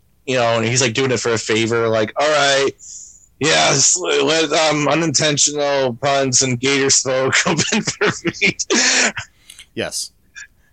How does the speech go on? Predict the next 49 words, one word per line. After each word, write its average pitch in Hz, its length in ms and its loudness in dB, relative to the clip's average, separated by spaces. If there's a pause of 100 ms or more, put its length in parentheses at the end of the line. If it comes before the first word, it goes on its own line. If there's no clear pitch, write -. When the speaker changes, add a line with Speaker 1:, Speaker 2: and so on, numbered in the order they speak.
(380)
Speaker 2:
None 139 180 0
of 131 60 0
them 127 100 2
Speaker 1:
Sorry. 175 280 0
Speaker 2:
should, 165 60 2
none 147 120 4
of 160 80 2
them 151 140 2
should 139 120 -4
be 117 120 -2
associated 90 520 -6
with 80 100 -14
Ryan 85 260 -4
Dunlap, 80 400 -4
who 95 140 -6
is 85 120 -10
a 92 40 -8
very 90 240 -4
good, 82 240 -12
talented 80 460 -12
artist. 78 400 -16
Who 78 260 -20
Speaker 1:
No, 202 80 0
I 196 140 2
know. 151 260 0 (120)
Speaker 2:
is, 131 260 -2
i-, 320 60 0
if, 147 280 -2
if 165 140 -4
you're 156 120 0
listening 160 340 0
to 135 100 -6
this 117 220 -2
podcast, 110 580 -4
which 107 140 -10
I 107 80 -2
don't 101 120 -8
think 90 160 -16
you 95 100 -6
are, 92 100 -4
because 87 180 -16
I 98 60 -4
don't 92 100 -12
think 87 120 -12
he's 78 60 -20
a 80 60 -20
fan 85 240 -10
of 73 80 -18
Marvel, 82 400 -12